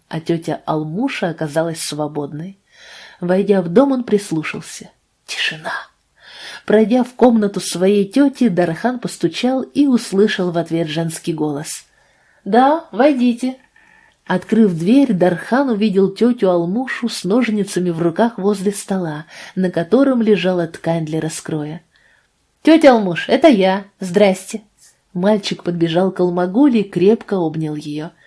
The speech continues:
"Я так рад, что ты дома". Алмагуль улыбнулась племяннику и поцеловала его в щеку. "Ну,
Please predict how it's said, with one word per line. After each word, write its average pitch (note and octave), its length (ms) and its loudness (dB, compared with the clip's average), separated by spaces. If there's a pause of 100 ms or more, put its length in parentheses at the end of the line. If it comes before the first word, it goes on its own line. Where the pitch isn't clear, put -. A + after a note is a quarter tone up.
(300)
"Я G#3 180 4
так D4 300 4
рад, B3+ 180 4
что - 220 0
ты A3 120 4
дома". G3+ 480 2 (520)
Алмагуль E3+ 760 0
улыбнулась F#3+ 680 0
племяннику G#3 680 -2
и C4+ 220 -2
поцеловала E3 640 -2
его D#3 240 -4
в D#3 80 -12
щеку. D3+ 480 -8 (800)
"Ну, B3+ 420 4